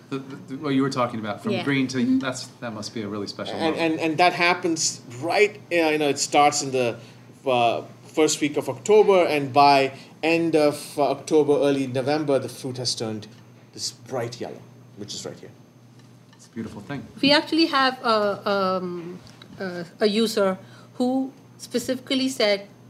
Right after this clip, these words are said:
Speaker 4: "Call me when it's half green, half yellow. I only want it then." So, I mean, and so luckily we are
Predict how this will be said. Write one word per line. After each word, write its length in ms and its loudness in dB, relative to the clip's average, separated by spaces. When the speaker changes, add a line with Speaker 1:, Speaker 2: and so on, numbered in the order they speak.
Speaker 4:
"Call 260 6
me 380 4
when 280 2
it's 380 -4
half 340 -2
green, 280 4
half 340 -2
yellow. 360 0
I 100 4
only 260 8
want 280 4
it 140 -2
then." 240 0
So, 480 4
I 60 4
mean, 300 2
and 180 2
so 140 2
luckily 460 4
we 80 4
are 100 4